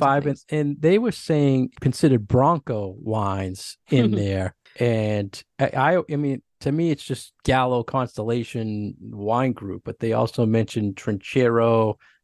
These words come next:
Speaker 1: Delicato, Treasury, and Bronco. So
Speaker 2: Yeah,
Speaker 1: those
Speaker 2: I can
Speaker 1: are
Speaker 2: see
Speaker 1: the,
Speaker 2: that
Speaker 1: the
Speaker 2: too. I
Speaker 1: big
Speaker 2: mean, they,
Speaker 1: guys.
Speaker 2: they are, they have pretty big market share as well.
Speaker 1: Yeah. So, well,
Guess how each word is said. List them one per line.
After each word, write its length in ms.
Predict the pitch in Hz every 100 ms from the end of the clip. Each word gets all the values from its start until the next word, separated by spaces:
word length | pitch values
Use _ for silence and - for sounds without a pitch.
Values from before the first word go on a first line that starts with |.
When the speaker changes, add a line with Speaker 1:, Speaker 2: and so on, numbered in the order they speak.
| _
Speaker 1:
Delicato, 800 | 123 117 110 - 117 113 110 110
Treasury, 640 | - 123 110 - 104 104 101
and 140 | 95
Bronco. 540 | 95 90 92 - 104 107
So 200 | - 101
Speaker 2:
Yeah, 260 | 185 170 170 - -
Speaker 1:
those 140 | 135
Speaker 2:
I 40 | -
can 140 | -
Speaker 1:
are 20 |
Speaker 2:
see 120 | 123 180
Speaker 1:
the, 40 |
Speaker 2:
that 220 | 156 139
Speaker 1:
the 120 | - -
Speaker 2:
too. 60 | 170
I 20 |
Speaker 1:
big 80 | 175
Speaker 2:
mean, 200 | 170 185
they, 220 | 180 175
Speaker 1:
guys. 100 | 170
Speaker 2:
they 180 | 185 180
are, 240 | 170 160 -
they 140 | 180 175
have 180 | 165
pretty 220 | - 160 143
big 160 | 139
market 320 | 131 - - -
share 220 | - 57
as 140 | 165
well. 200 | - 151 - _ -
Speaker 1:
Yeah. 300 | 127 160 120
So, 340 | - 135 127 - _ -
well, 280 | 226 220